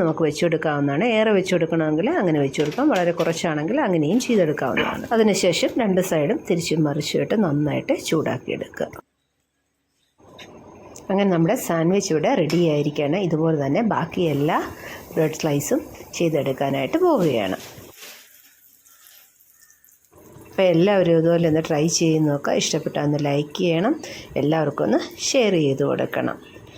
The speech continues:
നിങ്ങളുടെ ബ-, റിലേറ്റീവ്സിനും ഫ്രണ്ട്സിനും ഒക്കെ വീഡിയോ ഷെയർ ചെയ്ത് കൊടുത്ത് സബ്സ്ക്രൈബ് ചെയ്യാനായിട്ട് അവരോടുകൂടി ഒന്ന് പറയണം.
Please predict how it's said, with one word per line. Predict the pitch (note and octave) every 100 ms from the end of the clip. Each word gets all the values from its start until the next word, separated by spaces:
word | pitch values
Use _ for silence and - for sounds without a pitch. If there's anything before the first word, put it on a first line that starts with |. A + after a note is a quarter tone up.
| - -
നിങ്ങളുടെ | D#3 D#3 D3+
ബ-, | D#3 - - D#3+
റിലേറ്റീവ്സിനും | D#3+ D#3+ D#3+ D#3+ - F3+ F3 - - - - -
ഫ്രണ്ട്സിനും | F3 D#3+ - F3+ D#3+
ഒക്കെ | D#3 G3+ D#4 - -
വീഡിയോ | C#3 D3+ D3
ഷെയർ | D3 D3+ D#3
ചെയ്ത് | D3+ D3
കൊടുത്ത് | D3 B3+ D4+
സബ്സ്ക്രൈബ് | D3 - - D#3+ D#3
ചെയ്യാനായിട്ട് | D3 C#3 C#3 - -
അവരോടുകൂടി | C#3 C#3 C#3 C#3+ D3 C#3
ഒന്ന് | A3 F4+ - - - -
പറയണം. | G3 F3+ D3 C3+